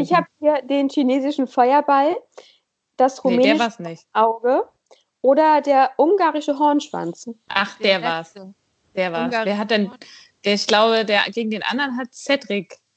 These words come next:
Speaker 2: gekämpft. Na gut.
Speaker 1: Also,
Speaker 2: Mit
Speaker 1: sorry.
Speaker 2: Drachen kennt sie sich auch nicht so aus. <laughs>
Speaker 3: Ich glaub, ich muss die Filme noch mal gucken.
Speaker 1: <laughs> War jetzt Frage drei oder vier? Bin jetzt schon
Speaker 2: Äh, ich glaub, du bist bei vier jetzt.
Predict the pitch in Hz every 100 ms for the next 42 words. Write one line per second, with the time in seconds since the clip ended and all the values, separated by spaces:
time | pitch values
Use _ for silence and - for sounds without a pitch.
0 | _ _ 202 - 196 175 - - - -
1 | - _ _ 185 190 170 165 - - _
2 | _ _ - - _ _ _ 233 240 233
3 | - 214 226 214 233 254 220 220 196 196
4 | 185 165 165 170 147 92 175 _ _ 208
5 | 254 - 233 - 294 - 285 339 - 415
6 | - - - - - - 214 226 226 226
7 | 226 185 226 220 190 175 185 - 190 170
8 | _ _ _ _ _ - 262 339 311 _
9 | - - - _ 247 233 262 - 226 208
10 | 196 226 294 285 285 185 170 - _ _
11 | _ _ _ _ - 196 185 - 185 185
12 | 170 170 170 190 - 196 220 214 - 220
13 | - 214 180 165 165 -